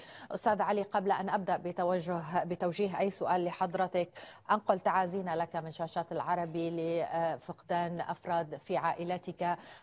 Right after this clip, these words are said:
في تلك الحادثة المفجعة الحقيقة في جرسي-، جرجيس،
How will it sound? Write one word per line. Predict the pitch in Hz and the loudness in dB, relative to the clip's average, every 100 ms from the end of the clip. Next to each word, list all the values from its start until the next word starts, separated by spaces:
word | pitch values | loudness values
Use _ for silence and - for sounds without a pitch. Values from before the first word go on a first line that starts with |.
| - | -10
في | - 190 175 - 170 - | 0 2 4 2 2 2
تلك | - 185 - | 0 0 4
الحادثة | 151 170 - - 180 165 165 175 165 - 170 | 4 4 2 2 2 2 0 4 4 4 2
المفجعة | 165 160 160 160 160 170 175 220 160 160 123 147 - | 2 2 0 0 -2 0 2 2 2 0 0 -2 -6
الحقيقة | 147 175 - 165 165 | -8 -8 -6 -2 -2
في | 156 - 165 151 | -2 -2 -4 -4
جرسي-، | 160 170 - 190 - | -6 -6 -6 -8 -6
جرجيس، | 170 175 160 208 214 214 | -4 -4 -2 0 0 -2